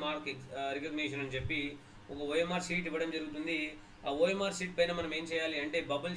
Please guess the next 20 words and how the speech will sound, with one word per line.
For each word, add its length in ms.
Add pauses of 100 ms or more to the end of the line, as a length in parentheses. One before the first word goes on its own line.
చేయాలన్న. 380 (380)
So 140
ఎలా 100 (100)
ఉంటుందో 260
I 100
will 120 (100)
show, 100 (120)
you 80
know, 120 (120)
సపోజ్ 360
ఒక 100
క్వశ్చన్ 220
ఇలా 140
ఇస్తాడు. 380 (600)
So 60 (220)
ముప్పై 260
ఐదో 200
క్వశ్చన్ 260
అనుకుంటే 360 (200)
అందులో 260